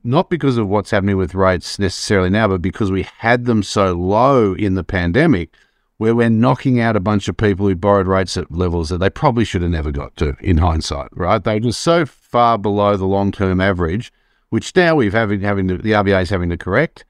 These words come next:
r-, raise rates very quickly, and there is marginal distress. So we're seeing a lot of distress. I'm actually surprised that the bank numbers show so little arrears. They're, it's gonna rise. We all hear the stories of people who are right on the edge. And, you know,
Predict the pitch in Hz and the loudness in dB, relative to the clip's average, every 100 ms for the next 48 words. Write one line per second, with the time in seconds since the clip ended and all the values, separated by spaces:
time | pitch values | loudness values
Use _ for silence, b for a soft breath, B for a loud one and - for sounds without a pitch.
0 | _ _ _ - 87 98 - 107 143 151 | _ _ _ -10 -6 -6 -2 2 4 4
1 | 113 101 90 95 87 - 101 - 107 98 | 2 -2 -2 -4 -4 -4 -6 0 2 2
2 | - _ _ - 113 113 117 113 107 101 | -2 _ _ -4 2 4 2 4 4 4
3 | 98 92 90 82 - 87 65 - 104 101 | 4 2 0 -2 -6 -8 -10 -6 -2 2
4 | 147 - 156 123 101 101 107 107 104 92 | 2 2 0 2 0 0 2 2 0 -2
5 | 85 101 95 - - _ _ _ _ - | -4 -2 -2 -2 -14 _ _ _ _ -4
6 | 139 147 - 107 - - 104 101 87 90 | 0 2 0 -4 -4 -2 0 0 -2 -6
7 | 82 101 95 90 92 90 - 95 92 85 | -2 -2 0 0 0 -2 0 0 2 -2
8 | - - 95 87 113 135 92 82 76 73 | -6 -2 0 2 4 4 2 -2 -6 -8
9 | - 92 95 127 127 147 113 92 98 71 | -10 -4 0 0 0 0 0 2 0 0
10 | 80 90 104 104 95 87 80 - 85 87 | -4 0 2 4 2 0 -4 -4 -2 -2
11 | 78 80 92 82 85 87 87 85 82 87 | -2 -2 -2 0 0 0 2 2 0 0
12 | 90 82 98 73 90 98 107 80 | 0 0 -4 -2 2 2 2 -2